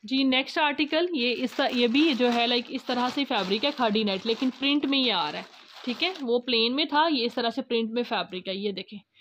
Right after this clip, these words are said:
इसकी बैक से आपको इसके फैब्रिक आइडिया होगा, बहुत ही सॉफ्ट, बहुत ही लाइट वेट, ठीक है जी। ये आ गई जी इसकी मेरे ख्याल में फ्रंट है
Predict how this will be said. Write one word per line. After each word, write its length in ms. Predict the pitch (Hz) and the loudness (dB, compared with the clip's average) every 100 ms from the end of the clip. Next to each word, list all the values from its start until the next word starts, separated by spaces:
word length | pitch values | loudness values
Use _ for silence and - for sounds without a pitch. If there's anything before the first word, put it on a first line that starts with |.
| _ _ | _ _
इसकी 160 | - 226 | -6 -2
बैक 280 | 208 202 202 | 0 -2 -2
से 120 | 254 | 0
आपको 260 | 220 - 277 | 0 0 -2
इसके 220 | 285 247 | 0 -4
फैब्रिक 400 | 233 196 175 196 | -2 -2 -2 -4
आइडिया 240 | 208 190 208 | -4 -2 -2
होगा, 140 | 214 208 | -2 -2
बहुत 340 | 208 214 285 | -2 0 0
ही 80 | 320 | 0
सॉफ्ट, 340 | 311 254 233 - | -2 0 0 0
बहुत 320 | 202 208 254 254 | -2 0 0 0
ही 60 | |
लाइट 240 | 214 170 170 | -2 -4 -8
वेट, 140 | - - | -14 -14
ठीक 200 | 254 226 | -12 -4
है 80 | 302 | -4
जी। 100 | 294 294 - - - - - - 226 | -4 -12 -20 -20 -18 -18 -18 -16 -6
ये 120 | 247 | -4
आ 120 | 240 | -2
गई 180 | 220 233 | -2 -4
जी 100 | 226 240 | -6 -8
इसकी 400 | 226 - 240 240 | -10 -10 -8 -6
मेरे 200 | 233 214 | -6 -6
ख्याल 180 | 220 | -6
में 80 | 220 | -6
फ्रंट 380 | 220 220 196 208 | -6 -4 -4 -2
है 120 | 277 | -4